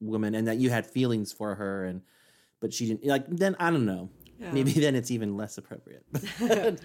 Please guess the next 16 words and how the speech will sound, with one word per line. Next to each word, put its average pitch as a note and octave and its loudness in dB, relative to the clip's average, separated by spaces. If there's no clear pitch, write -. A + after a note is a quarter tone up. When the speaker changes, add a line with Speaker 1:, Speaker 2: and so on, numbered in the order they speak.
Speaker 2:
<laughs> - -20
Well, C4+ 2
although B3 4
now C#4 4
I'm F4+ 4
Speaker 1:
Here-, G#3+ 6
Speaker 2:
wondering F3+ 6
Speaker 1:
here's F#4+ 8
who D#4 8
I F#3+ 8
just A#3+ 2
liked B2+ 2
Speaker 2:
<laughs> C#4+ 4
Speaker 1:
before E3 -2
you. C#3 -2
Speaker 2:
Yeah. D#3 0